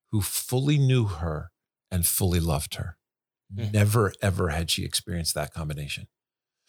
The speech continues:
Speaker 1: To be fully known was not to be loved.
Speaker 2: Yeah, sh-, she felt like she had to hide parts of her
Speaker 1: Yep.
Speaker 2: to be loved.
Speaker 1: Just like us.
Speaker 2: Mm.
Speaker 1: Yep. To be loved, you can't be fully known.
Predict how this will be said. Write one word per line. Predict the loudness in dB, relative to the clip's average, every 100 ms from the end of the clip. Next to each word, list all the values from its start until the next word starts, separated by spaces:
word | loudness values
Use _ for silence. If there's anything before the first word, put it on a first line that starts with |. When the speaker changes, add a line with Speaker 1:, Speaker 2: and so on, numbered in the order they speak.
| -6 2
Speaker 1:
To | 6
be | 6
fully | 6 6 6
known | 6 6 6 2 0
was | 0
not | 2 2
to | 0
be | -4
loved. | -2 -6 -8 -18 _ _ _ _ _ 2
Speaker 2:
Yeah, | 4
sh-, | 4 2
she | 2 4 4
felt | 4 4
like | 4
she | 4
had | 4
to | 4
hide | 2 2
parts | 0 0
of | 0
her | 0 -2 -2 -4
Speaker 1:
Yep. | -6 _ -4
Speaker 2:
to | -2 -2 -6 0
be | 2
loved. | 2 -2 -4 0
Speaker 1:
Just | 2 4
like | 2 2
us. | 0 0 0
Speaker 2:
Mm. | -2 0
Speaker 1:
Yep. | 0 0 -2 _ 0
To | 4
be | 6
loved, | 6 4 4 0 0
you |
can't | 2 0
be | 0
fully | -2 4 6
known. | 6 4